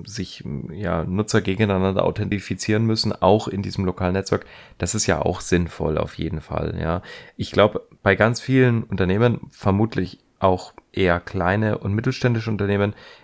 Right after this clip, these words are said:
ist schon das eigentlich dieser Paradigmenwechsel,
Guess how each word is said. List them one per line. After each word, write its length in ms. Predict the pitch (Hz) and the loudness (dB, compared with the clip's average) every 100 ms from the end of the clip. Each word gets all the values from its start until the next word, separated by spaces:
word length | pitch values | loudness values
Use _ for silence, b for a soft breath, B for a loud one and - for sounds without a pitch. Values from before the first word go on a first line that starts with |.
| _ | _
ist 140 | - | -2
schon 200 | - 98 | 2 4
das 320 | 107 123 - | 4 4 2
eigentlich 720 | - 95 101 98 101 95 - _ | 2 2 4 4 2 2 -4 _
dieser 320 | 101 92 82 | -2 2 2
Paradigmenwechsel, 1400 | 80 - 87 82 80 78 92 - 80 76 78 - - 76 | 0 -4 -2 0 0 -2 -6 -2 -2 -2 -4 -6 -6 -8